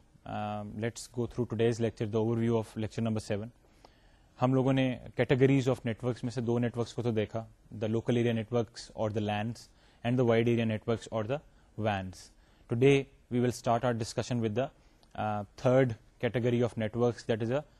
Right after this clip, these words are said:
a metropolitan area networks or a, uh, mans. تو اس، uh, you know, less common, uh, category of the network کو تھوڑا سا اسٹڈی کریں گے، تھوڑا سا ٹائم دیں گے when we are talking about a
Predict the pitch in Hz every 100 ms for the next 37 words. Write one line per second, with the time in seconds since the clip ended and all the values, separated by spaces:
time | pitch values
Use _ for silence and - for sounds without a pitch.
0 | _ _ 107 113 123 120 123 120 127 131
1 | 117 - 117 113 107 107 113 120 - -
2 | _ _ _ - 117 117 151 - _ _
3 | 107 107 107 104 107 110 104 92 - -
4 | _ _ _ _ - 113 110 98 - -
5 | - - - 147 - - - - 113 113
6 | 110 107 113 117 131 101 80 - - 117
7 | 143 - - - _ _ _ - 131 127
8 | 127 113 - - - 110 107 107 113 -
9 | - 120 123 127 127 113 113 110 113 120
10 | - - _ _ _ _ _ - 131 117
11 | 107 - 113 113 107 113 107 107 117 113
12 | 104 104 110 107 107 104 _ _ - 113
13 | 110 104 104 - 113 107 107 110